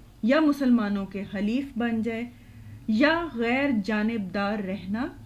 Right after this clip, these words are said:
गवारा कर ले और मुआहिद बन जाए। इन सूरतों में उनसे लड़ाई नहीं की जाएगी। उसके बाद अगली आयत है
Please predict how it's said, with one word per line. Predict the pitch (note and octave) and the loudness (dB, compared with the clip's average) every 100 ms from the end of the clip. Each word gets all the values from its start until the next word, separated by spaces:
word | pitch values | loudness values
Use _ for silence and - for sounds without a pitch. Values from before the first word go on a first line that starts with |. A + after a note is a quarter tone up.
| - | -4
गवारा | G#3+ G#3+ G3+ G3 F#3+ F#3+ | -2 0 -2 -2 -2 -4
कर | - E3 | -6 -10
ले | F2+ - - - - - - - - - - | -10 -10 -14 -16 -18 -20 -20 -20 -18 -20 -4
और | A#3+ B3 | 2 4
मुआहिद | A#3 A#3 C4+ F#4+ D4+ F#3+ | 4 4 0 -2 -4 -4
बन | F3 C#3+ | -6 -8
जाए। | - - - - - - - - - - - | -10 -14 -16 -18 -20 -20 -20 -20 -20 -12 2
इन | C#4 C#4+ | 6 6
सूरतों | C#4+ B3 - - A3 | 4 2 2 0 0
में | G#3+ A#3 - - - | 2 0 -6 -10 -8
उनसे | F#3+ G#3 G3 A3+ B3+ | -2 0 0 -2 2
लड़ाई | B3+ G#3 F3+ D#3+ E3 G4+ - - | 2 2 0 -2 -4 -4 -8 -2
नहीं | G#3+ G3+ G3+ G#3+ C#4+ D4 | 2 2 2 2 2 2
की | A#3+ F#3 | 0 -2
जाएगी। | F3 D2 - - - - - - - - - - - - - - - - - - - - - - - | -6 -8 -8 -10 -10 -12 -12 -14 -14 -16 -18 -18 -18 -18 -18 -18 -16 -16 -16 -16 -18 -18 -18 -14 -4
उसके | C#4 C#4 F#4 | -4 -4 -6
बाद | F#4 F#4 - | -6 -6 -4
अगली | A#3 A#3 C4+ E4 | -2 0 0 2
आयत | D4 D4 C#4+ | 2 0 0
है | C#4+ | -2